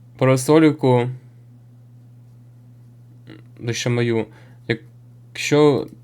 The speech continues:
буде дощ. Я візьму свою парасольку, якщо буде дощ, але я не візьму парасольку, якщо дощу не буде. Бачите, яка різниця?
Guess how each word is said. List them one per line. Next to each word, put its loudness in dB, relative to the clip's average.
буде -2
дощ. -2
Я 0
візьму 0
свою -2
парасольку, 0
якщо 0
буде 2
дощ, 2
але 4
я 4
не 2
візьму 0
парасольку, 0
якщо -2
дощу -2
не -4
буде. -4
Бачите, -2
яка -2
різниця? -6